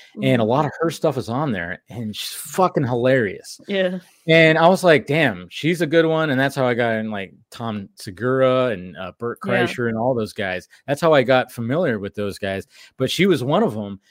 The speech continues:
Speaker 1: and when I heard that she was gonna come, I was like, "Huh, that's, she is not the same as D'Elia, first
Speaker 2: No,
Speaker 1: off.
Speaker 2: not at
Speaker 1: How's
Speaker 2: all,
Speaker 1: that
Speaker 2: yeah.
Speaker 1: gonna work?" And then when I saw it, I was like, "All right, he fucking knew exactly who to fucking replace it with." I mean, it was just totally, just,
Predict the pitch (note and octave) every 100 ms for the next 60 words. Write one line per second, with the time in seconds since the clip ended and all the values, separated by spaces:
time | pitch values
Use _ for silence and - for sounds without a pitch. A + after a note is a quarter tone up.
0 | _ - D3 D3+ D3+ C3+ B2 E3 E3+ C#3+
1 | A2+ F#3 F#3 F3 - F#3 F#3 E3 B2+ _
2 | _ _ _ F4 F#4+ D#3+ - _ D#3+ B3+
3 | - - - _ - - C4 C#4+ D3+ D3
4 | D#3 G3 - D#3 D3+ - F#3 F#3 D#3+ C#3+
5 | C3+ A2+ - - - _ A2+ G#2 B2+ G#3+
6 | G#2+ F#2+ - F#3+ A3 F#3 F3 F3+ E3+ F3+
7 | E3+ F#3+ G#3+ B3+ B3+ B3+ G3+ F3 G#3+ E3
8 | - _ - C#3+ E3+ E3+ D#3 C#3 F3 E3+
9 | D3 C3+ C3 A#2+ - _ _ - F#3 D3
10 | C#3 C#3+ A2+ F3 - D3 B2+ A#2+ B2+ B2
11 | G2 C3 C3 D3 G#2+ G2 G#2 G2 A2+ G2
12 | G2+ G2+ G#2+ G#2 - G2+ G2 G2 A#2 A#2+
13 | A2+ - - _ _ _ _ C#3 B2+ -
14 | B2+ - _ - B2 D3+ D3+ C3+ A#2 A#2
15 | -